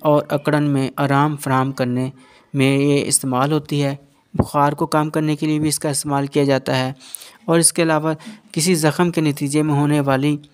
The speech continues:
दर्द के में भी इसका इस्तेमाल किया जाता है। अब इसका यूजेस जो है, इस मेडिसिन को, टैबलेट मेलफैक्स को आम तौर पर खाने के बाद एक गिलास पानी के साथ लिया जाता है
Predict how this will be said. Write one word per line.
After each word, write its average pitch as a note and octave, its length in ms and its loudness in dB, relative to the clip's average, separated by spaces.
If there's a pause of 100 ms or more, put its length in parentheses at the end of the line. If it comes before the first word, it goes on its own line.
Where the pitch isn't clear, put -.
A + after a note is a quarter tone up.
(200)
दर्द D3+ 340 0
के C3 220 0 (380)
में C#3 220 -2
भी D3 120 2
इसका C3+ 240 -2
इस्तेमाल A#2+ 400 -2
किया B2 200 -2
जाता A2 280 -6
है। A#2 160 -8 (260)
अब F3+ 140 2
इसका G3+ 300 2
यूजेस E3 600 0
जो F#3 120 4
है, F3+ 200 4 (460)
इस A3 260 0 (140)
मेडिसिन F#3 400 2
को, G3 300 2 (240)
टैबलेट F#3+ 380 2
मेलफैक्स F3+ 460 -2
को - 100 0
आम F#3 200 4
तौर E3+ 200 4
पर E3+ 160 4
खाने D#3+ 320 -2
के E3+ 160 0
बाद D#3 320 0 (540)
एक F3 180 2
गिलास E3 300 2
पानी D3+ 280 2
के D#3 100 -2
साथ C#3 240 -2
लिया C#3+ 220 0
जाता B2 300 0
है C3+ 200 -2